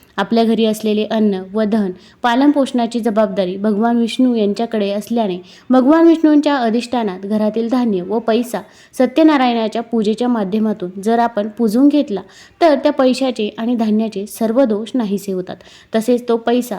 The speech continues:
धन, धान्य, पैशात पैसा टाकल्यास त्याला बरकत राहते, त्या ठिकाणी पवित्रता येते. घरातील लोकांनी ते पवित्र अन्न खाल्ल्याने त्यांच्या मनामध्येही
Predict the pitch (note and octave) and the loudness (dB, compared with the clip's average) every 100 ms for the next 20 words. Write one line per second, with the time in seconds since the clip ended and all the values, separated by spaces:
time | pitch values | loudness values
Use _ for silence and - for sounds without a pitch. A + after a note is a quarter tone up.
0 | G3 F#3+ A#3 G#3 F#3+ G3 G#3 G#3 F3+ F3+ | -8 -2 0 0 -2 -4 -2 -2 -4 -6
1 | G#3 G#3+ G#3+ G#3 F3+ - - _ C#4+ C#4+ | -2 -2 -2 -6 -6 -16 -20 _ 4 4
2 | E4+ E4+ D4 C#4 A#3 A3 - A#3+ G3 G#3 | 4 0 -2 -2 -2 -2 -2 -2 -2 -2
3 | G3+ G3+ G3+ G#3+ A3 G3+ - - - _ | 2 2 2 -4 -6 -8 -12 -18 -20 _
4 | D4+ D#4+ E4+ D#4 C#4+ D4 B3+ A3 G#3+ B3 | 2 4 4 4 4 4 2 0 -2 -4
5 | B3 A#3+ G#3+ F3+ F3+ - - _ G#3+ A3+ | -2 0 0 -2 -8 -14 -20 _ 2 4
6 | A3+ A3+ G#3+ G3 G#3 G3+ A3+ G#3+ F#3+ - | 4 2 0 0 0 0 0 0 -2 -4
7 | A#3 A3+ A3 A3 B3 A3+ A3+ B3 A#3+ A3 | -2 0 0 0 0 2 2 0 -2 -2
8 | A3 F3+ G3+ G#3 G#3+ C4 B3 A#3 B3+ B3+ | -2 -2 -4 -2 0 2 0 0 0 2
9 | C4 G#3+ | 0 0